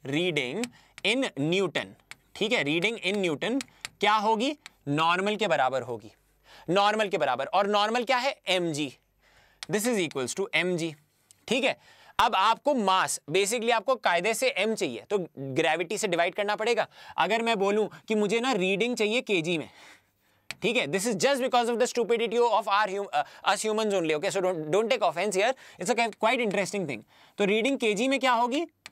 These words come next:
N divided by G, क्योंकि N divided by G M आ जाएगा, ठीक है, which is also equal to M, केजी, ठीक है, M केजी। तो N by G आपकी रीडिंग होती है। तो पहले रीडिंग निकाल लो, पहले नॉर्मल रिएक्शन निकाल लो न्यूटन में, divided by gravity, काम खत्म,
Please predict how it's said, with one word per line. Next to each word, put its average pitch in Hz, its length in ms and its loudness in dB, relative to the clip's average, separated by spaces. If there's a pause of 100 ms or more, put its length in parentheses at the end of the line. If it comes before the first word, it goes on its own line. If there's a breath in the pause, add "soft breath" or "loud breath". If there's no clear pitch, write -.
(300)
N 240 340 2 (200)
divided 160 480 0
by 160 140 2
G, 123 120 -10 (880 soft breath)
क्योंकि 196 200 2
N 220 180 2
divided 233 380 2
by 247 80 2
G 247 120 0 (180)
M 208 60 2
आ 180 100 2
जाएगा, 107 420 -8
ठीक 214 140 0
है, 247 140 2 (480 soft breath)
which 175 160 0
is 220 140 2
also 196 300 2
equal 196 220 0
to 240 80 -2 (100)
M, 135 120 -2 (760 loud breath)
केजी, 156 340 0 (840)
ठीक 202 140 -2
है, 180 180 0
M 202 140 0
केजी। 127 320 -2 (680 loud breath)
तो - 160 2
N 240 180 2
by 269 180 6
G 233 120 2
आपकी 233 220 2
रीडिंग 196 260 0
होती 117 220 -6
है। 101 120 -18 (100)
तो 190 60 0
पहले 240 300 4
रीडिंग 277 280 2
निकाल 233 260 2
लो, 262 120 2
पहले 254 280 2
नॉर्मल 254 280 4
रिएक्शन 247 320 0
निकाल 180 200 0
लो 123 160 -6 (100)
न्यूटन 175 240 0
में, 135 140 -10 (280 soft breath)
divided 226 380 2
by 220 100 4
gravity, 202 340 0
काम 165 160 -2
खत्म, 117 240 -16